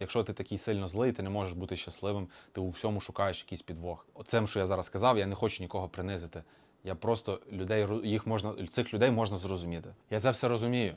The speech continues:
І я би теж був злий, я би теж був нещасливий. Сидіти просто вдома, боятися вийти. Ну це страх. От це от, і цей страх мені приснився. Я дуже сво-, свободолюбива людина.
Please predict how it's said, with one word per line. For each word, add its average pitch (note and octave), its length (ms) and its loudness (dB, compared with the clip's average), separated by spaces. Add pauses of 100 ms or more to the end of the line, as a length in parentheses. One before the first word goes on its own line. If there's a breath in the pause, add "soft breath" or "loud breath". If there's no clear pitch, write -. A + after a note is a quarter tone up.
(160)
І G#2 160 0
я G2+ 260 2
би G#2+ 100 0
теж A#2 240 4
був G2+ 240 0
злий, F#2 320 -2
я G#2+ 120 2
би G#2 120 0
теж B2 240 4
був A2+ 180 2
нещасливий. G2 640 0 (300 soft breath)
Сидіти A2+ 400 2
просто - 380 4
вдома, A#2 340 4
боятися A2 500 4
вийти. A#2 400 4 (460)
Ну F#2 80 -6
це B2 160 2
страх. D3+ 500 6
От G2 160 -4
це - 180 0
от, C#3+ 260 4
і A#2 100 2
цей A#2 200 2
страх B2 340 2
мені C3 180 0
приснився. C3+ 520 -4 (540 soft breath)
Я B2+ 160 10
дуже C#3+ 180 8
сво-, B2 380 2
свободолюбива B2 720 6
людина. G#2+ 380 2